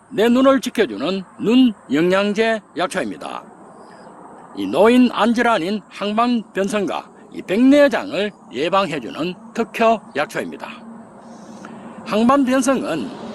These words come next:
이 눈의 노화로 망막 중심에 있는 항반 부위가 퇴화되어 이 빛을 보게 되는 기능이 소실되어 실명을 하게 됩니다. 사물이 찌그러져 보이고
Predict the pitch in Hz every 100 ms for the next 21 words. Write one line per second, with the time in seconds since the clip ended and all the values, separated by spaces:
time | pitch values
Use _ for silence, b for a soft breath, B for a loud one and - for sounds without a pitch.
0 | - - - - 190 - 247 311 294 254
1 | 285 277 196 220 226 254 285 285 269 233
2 | 220 240 190 131 180 208 - 196 220 262
3 | 247 262 262 185 202 202 - 220 214 156
4 | - - - - - - 226 226 226 240
5 | 269 269 240 269 220 180 214 226 190 190
6 | 202 254 190 208 208 - - 185 240 240
7 | 202 151 117 170 190 - - 233 262 262
8 | 277 269 180 208 208 - 233 226 107 90
9 | 71 67 - - - B B B B B
10 | - - 185 226 226 220 214 233 202 185
11 | 202 208 135 156 107 71